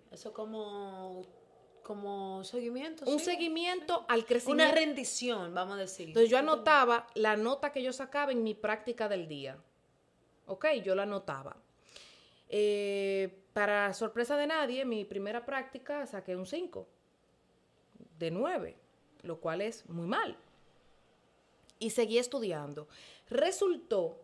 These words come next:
Speaker 2: Lidia, que a las dos semanas de yo haber es-, ese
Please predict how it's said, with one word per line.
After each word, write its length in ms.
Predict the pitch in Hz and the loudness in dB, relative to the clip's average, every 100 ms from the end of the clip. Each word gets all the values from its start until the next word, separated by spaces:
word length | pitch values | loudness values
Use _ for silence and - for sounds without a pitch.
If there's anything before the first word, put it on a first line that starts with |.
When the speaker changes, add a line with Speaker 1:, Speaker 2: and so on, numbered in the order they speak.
| - | -12
Speaker 2:
Lidia, 580 | 208 208 170 160 156 - | -6 -4 -4 -6 -8 -6
que 280 | 233 226 220 | 0 2 2
a 100 | 226 | 2
las 320 | 226 214 - | 2 -2 -10
dos 420 | 196 185 277 359 - | -14 6 6 6 -2
semanas 760 | - 254 233 240 190 170 175 | -2 0 2 -2 -4 -8 -8
de 140 | 190 180 | -8 -4
yo 120 | 202 | -4
haber 240 | 240 254 | -2 -4
es-, 240 | 254 254 - | -6 -8 -6
ese 480 | 220 208 214 202 | -6 -4 -6 -6